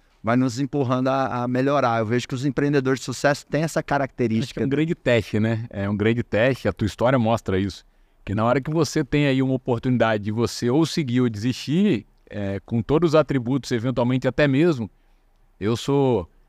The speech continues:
Speaker 2: é, um espectador assíduo dos teus, dos teus podcasts e me, me lembro de um que eu vi com o Flávio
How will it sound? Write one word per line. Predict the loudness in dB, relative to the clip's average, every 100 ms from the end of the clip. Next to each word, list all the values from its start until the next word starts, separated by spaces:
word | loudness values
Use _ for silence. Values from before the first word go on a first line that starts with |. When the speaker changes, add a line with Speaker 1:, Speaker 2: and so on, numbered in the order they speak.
| _ _ _
Speaker 2:
é, | -4 -2
um | 0 0 0 0 -2 -10 _ _
espectador | -2 -2 2 2 4
assíduo | 2 2 2 2
dos | 0 -2
teus, | 2 2 2 0
dos | -6 -2
teus | 0 0
podcasts | 0 -2 0 2 2 0 -2
e | 0 0 2
me, | 2 2 2 0 -4 _ -4
me | 2
lembro | 2 2
de |
um | 0 2
que |
eu | 2
vi | 2 0
com | 0
o |
Flávio | -2 2 4 4 0